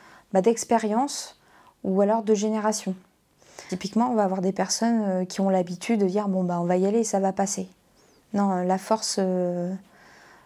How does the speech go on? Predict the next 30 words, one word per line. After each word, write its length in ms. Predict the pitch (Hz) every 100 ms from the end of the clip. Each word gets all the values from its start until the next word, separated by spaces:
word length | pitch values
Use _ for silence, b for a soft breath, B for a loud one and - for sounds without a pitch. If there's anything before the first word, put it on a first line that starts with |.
| _ -
euh, 100 | 190
par 200 | 190 185
définition, 640 | 196 - 202 202 - 240
ça 160 | 233 208
passait 280 | 196 202
peut-être, 440 | 208 208 220 214 -
il 80 | 185
fut 200 | 196 196
un 120 | 196
temps. 320 | 214 240 233
Euh, 100 | 190
là, 200 | 185 208
aujourd'hui, 560 | 196 190 185 196 240 240
euh, 100 | 185
quand 360 | - 202 202
on 140 | 202 202
est, 200 | 208 202 B B B -
on 100 | 202
est 80 | 208
sur, 300 | - 208 202
euh, 60 | 165
un 100 | 185
projet 360 | 185 - 254 254
complexe, 500 | 262 240 226 254 -
donc 160 | 202 202
avec 140 | 180
de 80 | 180
la 100 | 185
complexité 580 | 226 214 220 - - 208
sociale, 460 | 208 190 220 240